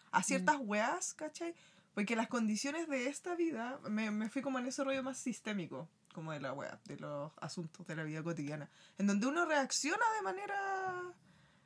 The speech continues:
Speaker 1: agresiva, ¿cachai?
Speaker 2: Mm.
Speaker 1: Porque hay asuntos sistémicos que parecen ser agresivos con nosotros,
Speaker 2: Ya entiendo.
Speaker 1: ¿cachai?
Speaker 2: Ujú.
Speaker 1: Entonces reaccionamos de esa manera como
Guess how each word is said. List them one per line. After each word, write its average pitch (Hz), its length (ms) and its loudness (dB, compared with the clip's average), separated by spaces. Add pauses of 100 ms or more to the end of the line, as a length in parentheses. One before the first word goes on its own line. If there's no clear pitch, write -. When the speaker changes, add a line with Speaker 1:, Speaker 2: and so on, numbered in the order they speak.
(140)
Speaker 1:
agresiva, 302 600 2 (120)
¿cachai? 294 360 0
Speaker 2:
Mm. 277 40 -6
Speaker 1:
Porque 214 460 0 (160)
hay 277 200 4
asuntos 320 760 -4
sistémicos 285 760 -6
que 226 140 -6
parecen 277 400 -2
ser 339 180 0
agresivos 311 500 -2
con 247 180 -4
nosotros, 220 500 -6 (100)
Speaker 2:
Ya 202 120 -6
entiendo. 185 420 -8
Speaker 1:
¿cachai? 208 380 -8
Speaker 2:
Ujú. 202 200 -6 (600)
Speaker 1:
Entonces 214 380 -2
reaccionamos 226 520 2
de 277 60 0
esa 262 160 0
manera 262 320 4
como 220 280 6